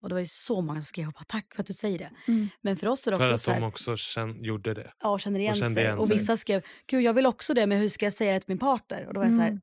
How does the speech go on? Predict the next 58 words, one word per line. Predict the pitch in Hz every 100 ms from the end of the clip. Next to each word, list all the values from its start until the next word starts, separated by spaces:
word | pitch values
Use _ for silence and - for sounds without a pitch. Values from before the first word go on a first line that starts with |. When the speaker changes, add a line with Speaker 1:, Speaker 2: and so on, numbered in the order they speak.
| -
Speaker 1:
"Ni | 190
måste | 202 -
prata." | 180 165 277 - -
Speaker 2:
Mm. | 233 214 202
Speaker 3:
Ja, | 120
för | 131
det | 113 156 127
känns | 131 117 107
ju | 107
som | - - 104 101
ett | 101 -
sånt | - - 120 107 98 92
så | -
här | 98
känsligt | - 101 92 95
ämne, | 107 98 101 98
att | -
Speaker 2:
Mm. | 101 101
Speaker 3:
sova | 101 95 98
i | 98
olika | 98 95 92 101
sovrum. | 101 104 98 95
Speaker 2:
Då | 220
är | 208
det | 233
Speaker 1:
Ja. |
Speaker 2:
skilsmässa | 202 175 175 180 -
på | 175
G, | 262
Speaker 1:
Ja, |
Speaker 2:
liksom. | 294 208 120
Speaker 3:
Ja, | - -
Speaker 1:
ja. |
Speaker 3:
exakt. | - - 233
Speaker 1:
Och |
för | 196
Speaker 2:
Mm. | 214 294
Speaker 1:
oss, | - 208
vi | 208
bara, | 170 160 - _ -
för | 202 -
det | 214
var | 233
det | 277
jag | 214
skulle | 190
säga, | 180
att |
jag | 240
och | 240
Selma, | - 220 277 220 214 _ _
min | 190
dotter | 190 - 226
då, | 190 - - _ -
vi | 208 311
behöver | 196 185 233 175 175
mer | 165 160
sömn | - -